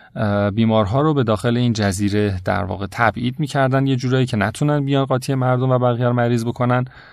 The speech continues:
تا اونجا بالاخره یا درمان بشن یا، اه، بیماری بهشون غلبه بکنه و جونشون از دست بدن، اونجا بایستی که میموندن. یکی از چیزای خیلی جذاب و جالب توجه جزیره زنگبار،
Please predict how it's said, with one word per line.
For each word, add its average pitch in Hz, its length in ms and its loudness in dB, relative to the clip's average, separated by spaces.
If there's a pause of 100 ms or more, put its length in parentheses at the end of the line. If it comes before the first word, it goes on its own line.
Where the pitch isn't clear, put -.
(140)
تا 175 120 2
اونجا 147 260 4
بالاخره 127 420 2
یا 135 100 4
درمان 123 500 6
بشن 135 400 2
یا، 127 320 4 (420)
اه، 98 540 2
بیماری 104 400 2
بهشون 147 320 0
غلبه 143 360 2
بکنه 131 380 0
و 120 460 4
جونشون 110 380 -2
از 98 200 0
دست 95 260 -2
بدن، 113 220 2
اونجا 117 280 0
بایستی 104 400 -2
که 113 300 -4 (340)
میموندن. 92 480 0 (560)
یکی 226 320 2
از 180 300 2 (240)
چیزای 147 380 2
خیلی 165 280 -2
جذاب 123 800 2
و 135 220 8
جالب 104 360 2
توجه 101 720 0
جزیره 95 480 -2
زنگبار، 98 800 0